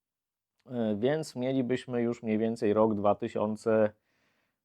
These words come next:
czwarty, siódmy, tak? Co dalej? No dalej szukamy inwestora.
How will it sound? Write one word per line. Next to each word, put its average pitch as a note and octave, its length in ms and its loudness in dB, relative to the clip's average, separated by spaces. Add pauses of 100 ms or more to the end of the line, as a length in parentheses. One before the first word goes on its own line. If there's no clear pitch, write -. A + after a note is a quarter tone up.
(160)
czwarty, B2 640 6
siódmy, A2+ 520 6
tak? A2+ 320 4 (1400)
Co D3 140 4
dalej? A2 340 4 (540)
No D#3+ 80 -2
dalej G3+ 260 10
szukamy C#3 420 2
inwestora. A2+ 640 6